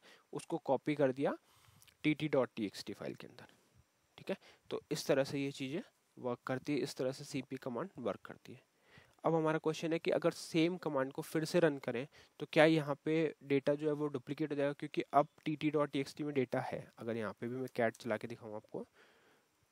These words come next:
टीटी डॉट टीएक्सटी, तो यहाँ पे data already available है, तो यहाँ पे दिख रहा है, है ना। तो अब हम क्या करेंगे, same script को फिर से चलाएंगे और देखते हैं कि क्या वो data रिडंडेंट करेगा या फिर replace करेगा,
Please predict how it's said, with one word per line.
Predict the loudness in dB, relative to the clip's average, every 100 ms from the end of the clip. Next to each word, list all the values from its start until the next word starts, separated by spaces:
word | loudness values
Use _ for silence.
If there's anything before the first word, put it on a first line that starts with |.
| _ -16
टीटी | -14 -12 -10
डॉट | -8 -8 -8
टीएक्सटी, | -8 -8 -10 -8
तो | -6 -4
यहाँ | -4
पे | -4 -4
data | -4 -2 -2
already | -2 -2 -4
available | -2 -4 -2 -2
है, | -4 -6 _ _ _ -10
तो | -6
यहाँ | -6 -6
पे | -8 -8 _ _ _ _ -8
दिख | -6 -2
रहा | -4
है, |
है | -2
ना। | -8 -8 -18 -20 _ -14
तो | 0
अब | 2 2
हम | 0
क्या | 2
करेंगे, | 2 0
same | -2 2 4 2
script | -2 -10 -8
को | -6
फिर | -2 -2
से | -2
चलाएंगे | -2 -2 -2 -4 -10 _ _ _ _ _ _ _ -10
और | -6
देखते | -4 -2 -2
हैं | -2
कि | -4
क्या | 0 0
वो | 0
data | 0 2 2
रिडंडेंट | 2 -2 0 0 2
करेगा | 0 0 2
या | 2 0
फिर | 0 -2 -2
replace | -2 6 6 6
करेगा, | -4 -6 -8